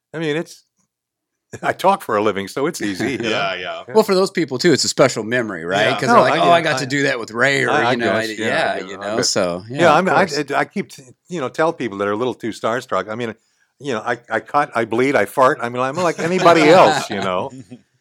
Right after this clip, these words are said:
Speaker 1: And that, and that's, you know, of all the celebrities that I've met, it's the same way. They're just people doing their job,
Speaker 2: Mm-hmm.
Speaker 1: you know?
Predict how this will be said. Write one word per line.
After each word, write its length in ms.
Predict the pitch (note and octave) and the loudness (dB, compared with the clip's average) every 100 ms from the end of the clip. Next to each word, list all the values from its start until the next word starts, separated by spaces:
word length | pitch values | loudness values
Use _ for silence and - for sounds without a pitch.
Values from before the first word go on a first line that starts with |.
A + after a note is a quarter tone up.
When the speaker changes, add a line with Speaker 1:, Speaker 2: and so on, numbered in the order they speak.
| - | 0
Speaker 1:
And 140 | C3 D3 | 2 4
that, 180 | E3 C#3 | 2 0
and 100 | C3 | 0
that's, 380 | D3+ - - _ _ _ - | 0 -2 -16 _ _ _ -4
you 80 | C3+ | 0
know, 100 | B2+ | 2
of 80 | C3 | 4
all 100 | C3+ | 2
the 80 | C3+ | 0
celebrities 680 | - C#3 E3 C3 G#2 F2+ F2 | -2 4 4 4 -2 -4 -6
that 100 | E2 | -8
I've 160 | D#2+ | -8
met, 180 | F2 E2+ | -8 -10
it's 140 | F#2+ | -10
the 100 | - | -14
same 380 | G#2+ - D3 D3+ | -14 -10 -8 -4
way. 180 | C#3 F3+ | -2 -2
They're 140 | A2 C3 | -2 -4
just 420 | G#2+ D3 E3+ - | 0 0 -2 -4
people 460 | B2+ G3 G#3 E3 E3 | -2 -2 2 2 4
doing 300 | D3 E3+ E3+ | 2 0 0
their 160 | E3+ | 0
job, 480 | D#3 C3+ F3+ F#3+ B2+ | 0 0 2 2 0
Speaker 2:
Mm-hmm. 80 | G2+ | 0
Speaker 1:
you 60 | G#2 | -4
know? 160 | A#2+ | -4